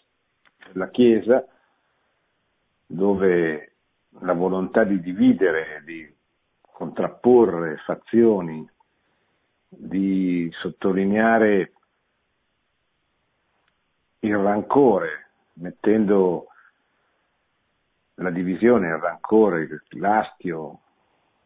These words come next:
tra i fedeli, è purtroppo una, eh, cosa che abbiamo sotto gli occhi di tutti,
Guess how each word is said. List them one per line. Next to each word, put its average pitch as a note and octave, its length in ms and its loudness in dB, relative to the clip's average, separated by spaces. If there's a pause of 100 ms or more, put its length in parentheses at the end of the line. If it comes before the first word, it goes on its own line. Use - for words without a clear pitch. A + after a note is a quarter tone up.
(720)
tra G2+ 160 -4
i F2 60 -2
fedeli, G#2 640 0 (800)
è - 260 -4
purtroppo F#2+ 880 -2
una, F2 540 -4
eh, - 1080 -20
cosa F#2+ 380 0
che - 160 -4
abbiamo F2 380 -2
sotto - 260 -10 (400)
gli F#2+ 140 -8
occhi G2+ 240 -2
di B2+ 120 0
tutti, - 460 -8